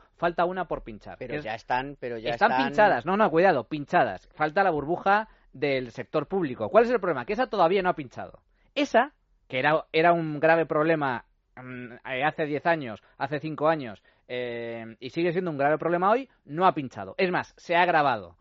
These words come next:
Speaker 1: Indicadores, cien por cien de pib de deuda pública, déficit del cinco coma ocho por ciento, em, el pasado año, déficit estructural eliminando intereses del dos y pico, gasto público a niveles históricos, brecha entre ingre-, entre gastos e ingresos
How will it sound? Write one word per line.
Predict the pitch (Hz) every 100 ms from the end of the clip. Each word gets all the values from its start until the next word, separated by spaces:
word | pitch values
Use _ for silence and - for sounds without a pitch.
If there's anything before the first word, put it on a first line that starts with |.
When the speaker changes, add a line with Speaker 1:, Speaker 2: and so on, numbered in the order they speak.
| _ -
Speaker 1:
Indicadores, | 151 156 160 185 160 107 _
cien | - 127
por | 123
cien | 117 120
de | 117
pib | 120 117 123 120 107 _ _
de | -
deuda | 117 117 131
pública, | 135 196 196 185 185 185 151
déficit | 139 143 139
del | 131 123
cinco | - 135 135
coma | 131 131
ocho | 127 131
por | 123 123
ciento, | 139 131 131 123 - _
em, | - 135 127 127 127 127
el | 131 131
pasado | 135 147 131 143
año, | 170 170 160
déficit | 151 160 156
estructural | 147 156 123 135 156 143
eliminando | 127 127 139 139
intereses | 139 135 143 143 120 - _ _
del | 127 135 131 123
dos | 147 139
y | 147
pico, | 139 196 175 180 185 - -
gasto | 156 147 151
público | 165 156 143 - 135 131
a | 135
niveles | 131 139 135
históricos, | 147 - 185 185 170 185 190 - -
brecha | 127 160 160
entre | 156 151 147 151
ingre-, | 151 151 160
entre | 151 139 139
gastos | 156 147 147 147
e |
ingresos | 143 151 147 139 127